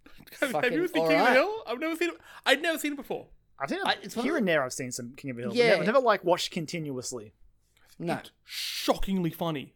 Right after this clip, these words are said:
Speaker 1: 'Cause I remember trying to watch it, like, back when I was younger, which, you know, forty years ago.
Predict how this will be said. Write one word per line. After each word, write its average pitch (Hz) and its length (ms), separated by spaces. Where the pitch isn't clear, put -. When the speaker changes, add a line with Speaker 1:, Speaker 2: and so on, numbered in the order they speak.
Speaker 1:
'Cause 220 140
I 208 120
remember 302 360
trying 233 240
to 208 60
watch 196 240
it, - 140
like, 139 240
back 131 200
when 165 120
I 170 40
was 180 180
younger, 196 360
which, - 320
you 165 100
know, - 160
forty 147 300
years 254 260
ago. - 240